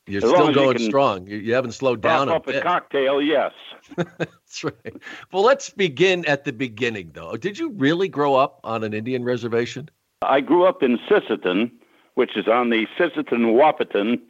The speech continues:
Speaker 2: Indian Reservation up in, uh, northeastern South Dakota. And, uh, the town was probably around thirty-five hundred,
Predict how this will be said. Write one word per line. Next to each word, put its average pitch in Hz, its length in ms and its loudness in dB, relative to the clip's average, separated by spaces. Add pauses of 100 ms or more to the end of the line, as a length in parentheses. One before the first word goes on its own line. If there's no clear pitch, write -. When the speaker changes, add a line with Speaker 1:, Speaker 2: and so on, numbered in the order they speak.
(320)
Speaker 2:
Indian 131 400 2
Reservation 110 880 2 (520)
up 120 200 2
in, 104 340 4
uh, 90 420 4
northeastern 127 760 0
South 113 240 2
Dakota. 98 500 2 (580)
And, 92 400 0
uh, 87 300 4 (420)
the 131 80 0
town 156 380 4
was 147 160 2
probably 135 320 4
around 117 1000 0
thirty-five 113 640 2
hundred, 110 400 0